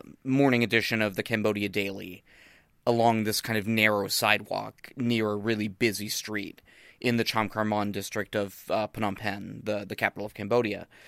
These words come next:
And this is how the newspaper stand owner, Varsothi, described what happened next,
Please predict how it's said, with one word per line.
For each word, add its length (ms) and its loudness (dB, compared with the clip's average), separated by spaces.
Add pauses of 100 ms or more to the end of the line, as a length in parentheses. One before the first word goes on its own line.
(360)
And 160 6
this 140 2
is 140 -2
how 140 6
the 120 0
newspaper 480 2
stand 340 0
owner, 600 0
Varsothi, 920 -2
described 500 -2
what 160 -4
happened 480 -6
next, 600 -6